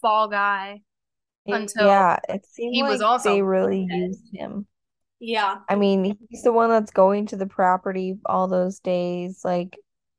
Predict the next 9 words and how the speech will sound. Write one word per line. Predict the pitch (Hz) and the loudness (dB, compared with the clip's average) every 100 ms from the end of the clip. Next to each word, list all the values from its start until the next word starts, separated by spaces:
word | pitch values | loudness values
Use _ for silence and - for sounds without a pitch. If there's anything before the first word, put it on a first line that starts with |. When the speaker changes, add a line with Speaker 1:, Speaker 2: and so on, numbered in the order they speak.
| _ 349 | _ -10
Speaker 1:
Mm-hmm. | 240 233 | -6 -2
Speaker 2:
I | 196 196 | 0 0
don't | 208 | 0
know. | 180 185 180 180 185 _ _ _ _ _ _ _ _ _ _ _ _ _ _ _ - - | -2 -4 -4 -8 -14 _ _ _ _ _ _ _ _ _ _ _ _ _ _ _ -20 -10
Speaker 1:
I | 220 | -4
think | 220 196 | -2 -2
Speaker 2:
But | 196 | 0
Speaker 1:
they | 240 | -2
were | 240 233 226 220 | 2 2 2 0